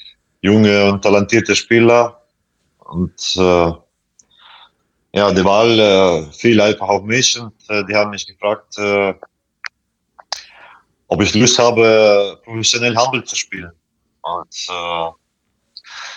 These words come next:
ja, ich hab, äh, nichts dagegen, hab nichts, nichts, äh, nichts vor mir eigentlich und, und, äh,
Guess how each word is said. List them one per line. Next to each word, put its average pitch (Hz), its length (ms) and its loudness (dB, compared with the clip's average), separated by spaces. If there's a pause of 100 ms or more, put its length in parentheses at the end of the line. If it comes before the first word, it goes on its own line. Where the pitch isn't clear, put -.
(340)
ja, 107 160 2
ich 98 120 2
hab, 95 200 0
äh, 98 680 2 (520)
nichts 85 280 0
dagegen, 123 520 0
hab 113 260 0
nichts, 113 380 -2
nichts, 101 500 0
äh, 101 480 4
nichts 107 220 -8
vor 123 280 0
mir 123 460 2
eigentlich 113 560 -4
und, 104 180 -18 (1400)
und, 92 500 -2
äh, 92 460 2